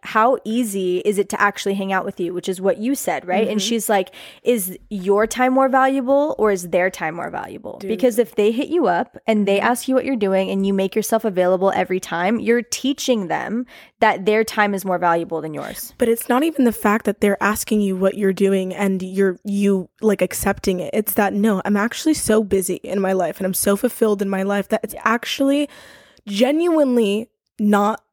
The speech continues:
Speaker 2: I'm not available all the time." Like,
Speaker 1: Mm-hmm.
Speaker 2: it's not because I'm, I'm doing it just to try to play hardball, because it, you don't have to do that. If you're a mature being, you wanna see somebody, you can see somebody. That's no
Speaker 1: Yeah.
Speaker 2: problem. But if he is asking you W I D at nine P M at night and you're acting like you don't have a morning routine to get to in the morning,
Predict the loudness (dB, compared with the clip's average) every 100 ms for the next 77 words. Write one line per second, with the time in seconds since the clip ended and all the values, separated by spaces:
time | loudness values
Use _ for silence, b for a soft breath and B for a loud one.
0 | _ 2 4 4 4 2 0 -4 -6 -10
1 | -12 -8 -4 -2 0 2 2 -2 -2 0
2 | 0 -2 -4 0 2 2 0 -2 -4 -4
3 | -2 -2 0 0 0 0 0 0 -2 0
4 | 0 0 0 -2 0 0 2 0 -2 -4
5 | -4 -2 -2 0 2 2 2 0 0 -2
6 | -4 -6 B B 0 2 2 0 -2 -2
7 | -2 -4 -2 -2 -2 -4 -4 -4 -4 -4
8 | -2 -2 -2 -4 -4 -6 -8 B B -2
9 | 0 0 0 2 0 0 2 2 2 2
10 | 2 2 2 0 -2 -2 -4 -4 -4 -4
11 | -4 -2 -4 -4 -6 -4 -2 0 0 0
12 | 0 2 2 2 2 0 0 0 2 2
13 | 4 2 2 -2 0 2 4 4 2